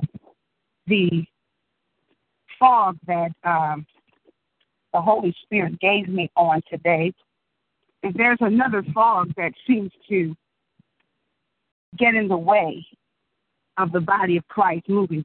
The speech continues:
forward. And it is something that is coming against, uh, the minds of the people. And as we move forward, this is something that I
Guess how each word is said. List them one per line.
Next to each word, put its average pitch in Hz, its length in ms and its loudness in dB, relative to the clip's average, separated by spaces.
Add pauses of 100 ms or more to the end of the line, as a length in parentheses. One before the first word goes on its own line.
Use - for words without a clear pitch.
(100)
forward. 185 380 2 (1600)
And 196 340 2
it 208 80 -4
is 190 100 -2 (140)
something 220 460 0
that 185 220 0 (1040)
is 196 180 2 (300)
coming 277 300 0
against, 196 440 -2 (1400)
uh, 170 180 0 (160)
the 196 140 6
minds 226 640 0 (120)
of 185 140 -8
the 175 80 -12 (180)
people. 220 500 -6 (960)
And 196 280 4 (240)
as 240 140 -2
we 285 200 -4
move 247 300 -2 (200)
forward, 233 460 2
this 247 180 -6
is 220 120 -14 (100)
something 208 420 -4
that 165 240 4 (680)
I 208 200 0